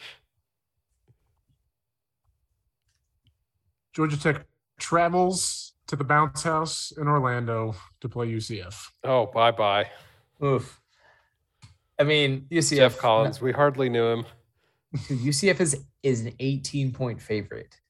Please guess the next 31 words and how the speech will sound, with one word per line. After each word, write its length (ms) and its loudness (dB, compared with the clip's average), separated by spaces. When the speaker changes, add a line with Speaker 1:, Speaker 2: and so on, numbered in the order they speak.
Speaker 2:
U 100 -8
C 180 -6
F 120 2
hasn't 380 -2
even, 460 -6
like, 280 -10
been 160 -4
that 220 -6
great 260 -8
this 220 -14
year. 240 -16
Speaker 3:
No. 420 2
Speaker 1:
No. 80 -20
Speaker 3:
No, 280 -10
they, 320 -10
Speaker 2:
Hmm. 280 -12
Speaker 3:
I 40 -8
mean, 80 -4
they 60 0
lost 220 2
to 60 -2
Louisville, 680 -2
who 60 -2
doesn't 400 4
appear 240 0
to 80 0
be, 300 -4
like, 200 -10
totally 360 4
all 140 -2
together, 560 -10